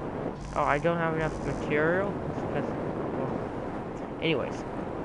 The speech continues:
That's what happens. <laughs> Um, so yeah, you can take apart a whole bunch of this stuff and put it back together and all that. Um, you do need stuff to, like, make, um, crap and all that, but you,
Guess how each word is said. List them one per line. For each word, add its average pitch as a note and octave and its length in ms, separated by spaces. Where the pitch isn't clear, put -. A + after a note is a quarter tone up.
That's D3 220
what B2 120
happens. B2 720
<laughs> - 40
Um, C3+ 260
so E3 80
yeah, D#3+ 200
you D3 120
can G3 120
take G3+ 160
apart F3+ 260
a D#3 80
whole F#3 240
bunch E3 220
of D3 160
this - 160
stuff C#3 280
and C3 240
put E3+ 160
it D#3 80
back C#3 220
together C3+ 300
and C#3 140
all C3+ 120
that. C3 220
Um, C3+ 240
you C#3 80
do D#3+ 200
need D#3 220
stuff - 480
to, C3 120
like, A2+ 160
make, B2+ 320
um, A2+ 360
crap - 460
and A#2 100
all B2 160
that, B2+ 300
but - 240
you, D3+ 300